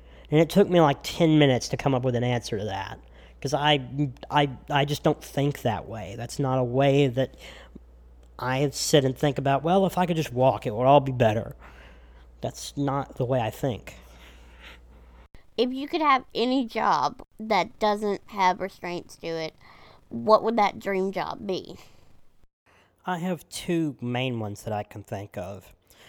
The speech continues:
Speaker 1: First is, I joke all the time, I'm gonna quit whatever I'm doing and go be a comedian. I really love to make people laugh, and I love to laugh myself.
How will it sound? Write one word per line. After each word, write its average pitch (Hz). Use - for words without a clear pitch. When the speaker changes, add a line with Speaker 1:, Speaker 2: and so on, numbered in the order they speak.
Speaker 1:
First 151
is, 127
I 117
joke 123
all 123
the 107
time, 117
I'm 113
gonna 117
quit -
whatever 120
I'm 117
doing 117
and 110
go 117
be 117
a 117
comedian. 107
I 117
really 120
love 110
to 123
make 117
people 113
laugh, 107
and 101
I 104
love 113
to 117
laugh 113
myself. 104